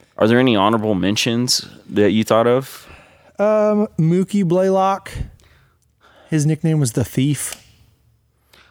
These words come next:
Speaker 1: But Mookie's not even his real name.
Speaker 2: I know, it's not.
Speaker 1: Like, that's, like, his nickname.
Speaker 2: Yeah. That's why I didn't say him, 'cause
Speaker 1: Yeah.
Speaker 2: it was kinda confusing.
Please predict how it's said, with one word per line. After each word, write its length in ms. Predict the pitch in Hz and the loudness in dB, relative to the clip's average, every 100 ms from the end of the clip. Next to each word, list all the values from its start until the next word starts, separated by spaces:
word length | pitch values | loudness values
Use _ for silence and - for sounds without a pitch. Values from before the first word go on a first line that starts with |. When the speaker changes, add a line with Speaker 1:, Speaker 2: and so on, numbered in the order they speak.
| _ | _
Speaker 1:
But 120 | 143 | 0
Mookie's 420 | 139 139 214 190 135 | 4 2 2 0 2
not 140 | 147 | 2
even 160 | 156 147 | 2 2
his 160 | 131 | 0
real 160 | 135 135 | 2 2
name. 340 | 123 170 117 | 2 0 0
Speaker 2:
I 60 | 107 | 0
know, 240 | 123 135 | 0 0
it's 180 | 113 - | -2 -2
not. 220 | 131 127 | -2 0
Speaker 1:
Like, 140 | 117 107 | 0 2
that's, 260 | 127 151 | 0 0
like, 180 | 151 131 | 0 2
his 180 | 110 92 | 0 0
nickname. 500 | 95 - 80 65 - | -2 -2 -6 -8 -12
Speaker 2:
Yeah. 260 | - 120 95 - _ _ _ _ _ _ _ _ | -4 -4 -4 -10 _ _ _ _ _ _ _ _
That's 180 | - 147 | -6 -2
why 100 | 165 | 0
I 40 | 143 | 0
didn't 300 | 135 127 123 | 0 -2 -6
say 220 | - 113 | -4 -4
him, 240 | 110 104 98 | -2 -4 -6
'cause 60 | - | 0
Speaker 1:
Yeah. 240 | 104 92 | 2 2
Speaker 2:
it 40 | 117 | 0
was 120 | 110 | -2
kinda 220 | 131 110 | -2 -2
confusing. 680 | - 95 104 101 101 98 | -2 -6 -2 -2 -2 -4